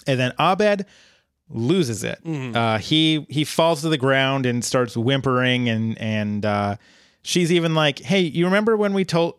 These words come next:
Speaker 1: uh, when you asked us to tell you when you're being cute weird and scary weird? This is scary weird."
Speaker 2: Right. Uh, it's like he had a factory reset 'cause he gets up and is like, "Why was I on the floor? Were we doing it?"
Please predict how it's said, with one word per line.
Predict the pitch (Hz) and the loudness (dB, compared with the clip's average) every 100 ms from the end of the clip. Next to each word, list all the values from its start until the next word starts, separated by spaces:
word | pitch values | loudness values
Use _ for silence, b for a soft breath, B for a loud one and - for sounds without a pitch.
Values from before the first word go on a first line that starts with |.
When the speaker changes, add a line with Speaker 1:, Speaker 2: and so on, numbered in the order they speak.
| - | -2
Speaker 1:
uh, | 147 | 0
when | 143 160 | 2 0
you | 147 | 2
asked | 147 - | 0 0
us | 160 151 - _ | 0 0 -6 _
to | - | -6
tell | 131 143 | -2 0
you | 139 143 147 151 | 2 2 2 0
when | 120 131 131 | -2 -2 0
you're | 131 | 0
being | 123 131 127 123 | 0 2 2 0
cute | 120 165 165 | -2 -2 -2
weird | 147 147 151 156 | 0 2 4 2
and | 143 120 | 0 -4
scary | - 151 156 185 | -2 0 2 2
weird? | 185 190 190 196 190 b b b - | 2 2 2 0 -4 b b b -14
This | 110 156 170 | -2 0 0
is | 196 | -2
scary | - 143 113 95 | 0 0 0 -2
weird." | 101 113 - - 131 | -6 -8 -10 -14 -10
Speaker 2:
Right. | 135 120 101 _ b b | -8 -8 -12 _ b b
Uh, | 143 139 - | -6 -4 -4
it's | 170 - | -4 -2
like | 214 202 | -4 -2
he | 202 | -2
had | 175 156 | -2 -2
a | |
factory | 113 - 170 - 160 139 120 | -6 -4 -6 -4 -4 -4 -4
reset | 113 185 - 262 285 - _ - | -2 -4 -2 -2 -4 -8 _ -10
'cause | 165 | -6
he | 180 170 | -4 -4
gets | 151 220 208 | -4 -4 -2
up | 202 185 | -2 -4
and | 147 | -6
is | |
like, | 143 131 - _ _ _ _ _ _ _ _ _ _ _ _ | -6 -6 -14 _ _ _ _ _ _ _ _ _ _ _ _
"Why | 190 262 | -6 -4
was | 269 | -2
I | 269 | -2
on | 277 | -2
the | 240 | -4
floor? | 262 240 120 101 _ | -4 -4 -6 -12 _
Were | 123 | -8
we | 117 107 101 _ _ _ | -6 -10 -14 _ _ _
doing | 107 98 98 | -12 -10 -14
it?" | 101 117 - - | -14 -16 -16 -20